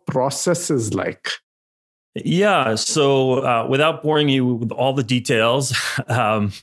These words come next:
Speaker 2: I, I usually spend a c-, couple of months with a team, and the team is the C E O, and I ask the C E O then to create a, a small team that's going to support the C E O in building this.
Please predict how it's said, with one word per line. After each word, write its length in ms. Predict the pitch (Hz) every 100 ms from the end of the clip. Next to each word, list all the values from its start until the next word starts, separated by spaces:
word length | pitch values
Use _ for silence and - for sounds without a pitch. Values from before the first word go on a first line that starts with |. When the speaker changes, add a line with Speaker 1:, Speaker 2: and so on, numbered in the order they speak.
| -
Speaker 2:
I, 100 | -
I 40 | 165
usually 400 | 196 226 277 254
spend 480 | - - 147 143
a 100 | 127
c-, 80 | - -
couple 280 | 143 135 120
of 80 |
months 640 | 110 113 107 101 - - -
with 240 | - 110 104
a 60 |
team, 500 | 101 - 110 101 87
and 240 | 85 107 104
the 60 |
team 340 | 104 - 139 131
is 360 | 113 101 -
the 180 | - 110
C 460 | 110 - 175 165 143
E 60 |
O, 480 | 117 117 123 139 147 - _ _ _
and 200 | 98 117
I 60 | 117
ask 260 | 120 123 -
the 80 |
C 260 | 123 - 123
E 40 | 117
O 120 | 110
then 260 | 110 110
to 300 | 107 117 107
create 380 | 104 - 110 104
a, 160 | 101 -
a 40 |
small 420 | 101 - 110 104
team 440 | 101 - 107 101 98
that's 220 | 92 -
going 340 | - 98 90
to 180 | - 95
support 520 | - - - 120 110
the 80 | -
C 280 | - 113 92
E 40 |
O 100 | 90
in 100 | 87
building 420 | 80 92 92 90 85
this. 360 | 78 - -